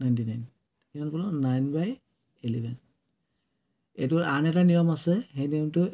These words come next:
কৰিলে এইদৰে কৰিব লাগিব। অৰ আমি এইদৰে কৰিব পাৰোঁ। তো এইটো কি আছিলে? জিৰ'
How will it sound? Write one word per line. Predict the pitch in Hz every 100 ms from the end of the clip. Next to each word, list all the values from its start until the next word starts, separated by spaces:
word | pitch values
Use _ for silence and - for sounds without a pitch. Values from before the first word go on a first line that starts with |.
| -
কৰিলে | - 143 147 180 254
এইদৰে | 156 131 147
কৰিব | 147 143
লাগিব। | 143 135 160 254 _ _ _ _ _ _ _ - - _ _ _ _ _ _ _ _ _ _ _
অৰ | 143 147 160
আমি | 151 147
এইদৰে | 147 156 175
কৰিব | 165 156
পাৰোঁ। | 147 143 202 - _ _ _ _ _ _
তো | 147
এইটো | 135
কি | 135 165
আছিলে? | - 180 185
জিৰ' | 123 135 143